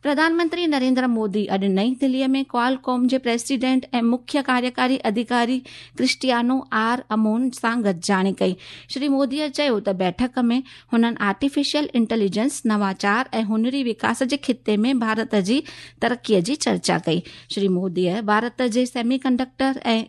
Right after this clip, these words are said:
एआई मिशन ॾांहुं क्वालकॉम जी कौलबद्धता जी पिणु तारीफ़ कई। प्रधानमंत्री नरेंद्र मोदीअ चयो त उत्तर ओभर भारत जे विकास जी कहाणीअ जो दिलि आहे। जदीद हवाई अॾनि खां मज़बूत ख़ुदि मुख़्तियार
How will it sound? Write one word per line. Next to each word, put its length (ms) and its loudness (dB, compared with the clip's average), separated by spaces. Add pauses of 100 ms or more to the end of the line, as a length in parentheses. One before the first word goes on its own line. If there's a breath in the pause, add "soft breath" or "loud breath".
एआई 300 2
मिशन 440 -2
ॾांहुं 180 0 (400 loud breath)
क्वालकॉम 520 0
जी 140 -2
कौलबद्धता 720 0
जी 140 0
पिणु 200 0 (120)
तारीफ़ 360 0
कई। 360 -2 (680 soft breath)
प्रधानमंत्री 640 0
नरेंद्र 360 0
मोदीअ 380 0
चयो 380 0 (140)
त 20 2 (140)
उत्तर 420 0
ओभर 340 0 (360 loud breath)
भारत 380 2
जे 180 2
विकास 400 0
जी 160 0
कहाणीअ 520 0
जो 140 0
दिलि 340 2
आहे। 320 0 (320 loud breath)
जदीद 440 0
हवाई 360 2
अॾनि 380 0
खां 280 -2 (520 loud breath)
मज़बूत 480 2 (200)
ख़ुदि 180 0
मुख़्तियार 640 -2